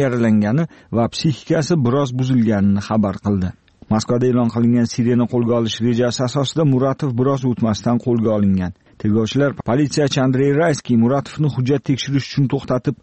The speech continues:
xonasiga olib kirgani, u yerda esa muhojir hojatxonaga chiqish bahonasida politsiyachiga tashlanib, uni Makarov pistoletidan otib o'ldirganini iddao qilmoqda. Biroq birinchi so'roq paytida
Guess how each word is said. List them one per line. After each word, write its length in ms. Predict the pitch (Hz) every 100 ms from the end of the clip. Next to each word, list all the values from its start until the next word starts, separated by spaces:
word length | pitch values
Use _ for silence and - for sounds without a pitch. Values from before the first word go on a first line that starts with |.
| _ -
xonasiga 440 | 123 127 113 131 139
olib 160 | 123 113 -
kirgani, 400 | 113 120 101 - _ _ -
u 40 | 127
yerda 220 | 147 139 156
esa 120 | 165 143
muhojir 380 | 113 123 147 127
hojatxonaga 600 | 131 127 120 120 135 135 -
chiqish 220 | - 117 117
bahonasida 560 | 113 127 131 120 101 - - - -
politsiyachiga 680 | 113 143 123 143 123 123 120
tashlanib, 440 | 123 113 123 151 151 - - 120
uni 140 | 151 135
Makarov 400 | 123 139 139 139 -
pistoletidan 580 | - 127 117 - 135 127
otib 220 | 117 127 127
o'ldirganini 680 | 113 110 107 104 98 101 - 113
iddao 260 | 107 104 95
qilmoqda. 460 | 101 95 85 90 85 _ -
Biroq 200 | 107 113 101
birinchi 340 | 120 123 - -
so'roq 300 | 160 135 -
paytida 340 | 123 110 104